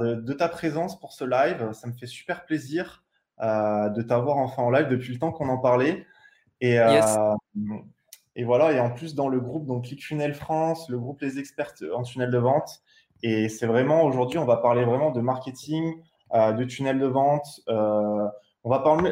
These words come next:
Speaker 1: parler de pas mal de choses et je pense qu'on a beaucoup de choses à partager, surtout toi. Donc, euh, donc voilà, donc est-ce que déjà, pour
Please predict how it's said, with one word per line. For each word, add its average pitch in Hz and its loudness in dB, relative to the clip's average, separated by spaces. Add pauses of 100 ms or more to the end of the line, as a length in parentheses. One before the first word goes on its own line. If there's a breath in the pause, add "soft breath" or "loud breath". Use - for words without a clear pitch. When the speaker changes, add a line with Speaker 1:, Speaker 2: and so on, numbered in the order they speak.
(140)
Speaker 1:
parler 160 4
de 156 4
pas 165 4
mal 190 4
de 180 4
choses 185 2
et 131 0
je 127 -12
pense 170 -6
qu'on 127 -4
a 123 4
beaucoup 135 -8
de - -20
choses 143 -6
à 127 0
partager, 131 -4
surtout - -16
toi. 139 -4 (640 soft breath)
Donc, 135 -2
euh, 120 4 (240)
donc 165 -6
voilà, 175 4
donc 170 -4
est-ce 160 -6
que 233 -4
déjà, 175 0
pour - -10